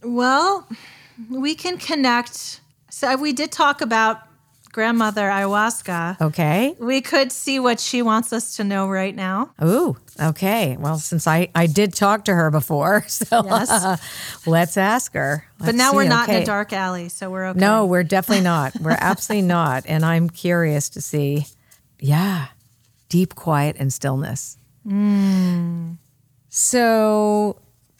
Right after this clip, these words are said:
Speaker 2: and again, whether it, whether you listening today believe that we have asked a question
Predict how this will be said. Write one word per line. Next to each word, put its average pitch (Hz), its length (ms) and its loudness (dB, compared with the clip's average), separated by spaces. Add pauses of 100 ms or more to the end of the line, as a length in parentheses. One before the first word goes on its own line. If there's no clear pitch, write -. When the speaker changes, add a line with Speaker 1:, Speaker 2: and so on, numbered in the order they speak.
(160)
Speaker 2:
and 494 120 2
again, 190 260 4
whether 190 320 2
it, 180 200 0
whether 185 300 0
you 170 280 0
listening 165 480 2
today 151 460 2
believe 165 600 2
that 185 240 0
we 185 140 0
have 185 200 2
asked 170 320 -2
a - 40 -4
question 180 480 0